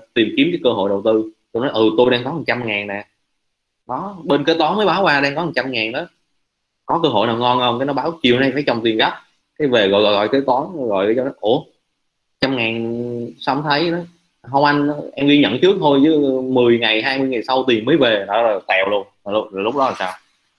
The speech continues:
Đó là cái, cái, cái, cái, cái khác, sự khác biệt chính rồi. Biệt chính. Còn trong, trong, trong khi đó, đứng ở góc độ quan niệm tài chính thì sao?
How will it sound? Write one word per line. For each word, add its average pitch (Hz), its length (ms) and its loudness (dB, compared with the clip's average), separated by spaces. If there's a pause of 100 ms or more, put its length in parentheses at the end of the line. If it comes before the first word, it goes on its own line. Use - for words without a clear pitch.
(160)
Đó 135 140 -2
là 135 140 -4
cái, 131 200 -12
cái, 147 80 -6 (180)
cái, 143 200 -4
cái, 147 320 -4
cái 147 140 -12
khác, - 140 -6 (100)
sự 98 120 -4
khác 165 140 -8
biệt - 200 0
chính 156 240 -2
rồi. 104 140 -8 (1120)
Biệt - 100 -14 (160)
chính. - 80 -8 (720)
Còn 110 160 0
trong, 127 380 2 (100)
trong, 120 160 0
trong 131 140 -2
khi 135 120 2
đó, 139 340 0 (260)
đứng 160 140 0
ở 143 80 0
góc 143 140 -2
độ 107 120 2
quan 113 160 0
niệm 104 180 -4
tài 101 100 -2
chính 147 260 -4
thì 127 100 -6
sao? 107 200 -6